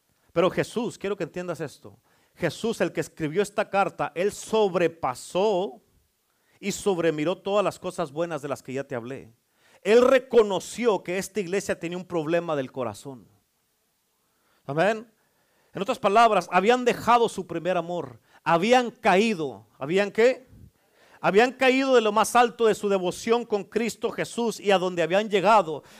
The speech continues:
a donde habían subido, hasta donde habían subido y andaban en lo más bajo de su relación con Cristo. Si tú eres honesto, a muchos de ustedes así andan.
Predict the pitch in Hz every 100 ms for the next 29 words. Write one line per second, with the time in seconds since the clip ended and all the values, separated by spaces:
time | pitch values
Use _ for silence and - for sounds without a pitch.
0 | - 202 220 214 196 185 247 247 - 247
1 | 233 247 202 214 196 185 175 208 240 -
2 | 226 240 202 202 185 185 220 240 233 202
3 | 190 185 214 156 160 226 - - 220 -
4 | _ _ _ _ _ 143 - 135 131 117
5 | - 123 113 113 101 - 95 - _ 82
6 | _ _ _ _ _ _ _ _ _ _
7 | _ _ _ _ _ _ _ _ - -
8 | 240 294 - 262 262 220 - 170 156 -
9 | 110 - _ 151 160 220 277 240 214 -
10 | 226 185 165 196 180 131 90